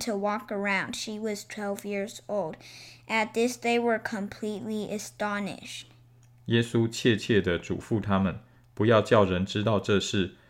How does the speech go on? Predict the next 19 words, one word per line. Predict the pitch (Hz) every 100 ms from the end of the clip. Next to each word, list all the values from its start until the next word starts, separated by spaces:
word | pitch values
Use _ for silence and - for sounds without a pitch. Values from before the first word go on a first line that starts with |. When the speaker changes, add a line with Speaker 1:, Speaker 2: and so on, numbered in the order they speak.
| _
Speaker 2:
又 | - 117
吩 | - 110
咐 | 113 117 95
给 | - -
他 | 104 101
东 | 98 98
西 | -
吃。 | 92 - 95 95 - - - - -
Speaker 1:
He | 226 233
gave | 240 233 262 -
strict | - - 220 226 233 -
orders | 220 226 226 233 233 233
not | 220 220 - -
to |
let | 220 214 214 214
anyone | 202 214 220 220 220 208 202
know | 202 208 208
about | 208 208 208 202 208
this | 208 190 196